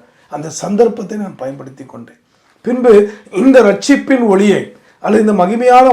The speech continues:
வாழ்க்கையை விட்டு நீங்கிவிட வேண்டும், என்னை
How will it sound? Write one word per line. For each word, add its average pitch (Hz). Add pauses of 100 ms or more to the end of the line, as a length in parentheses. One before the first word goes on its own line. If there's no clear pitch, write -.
வாழ்க்கையை 208 (280)
விட்டு 175 (640)
நீங்கிவிட 190 (100)
வேண்டும், 185
என்னை 151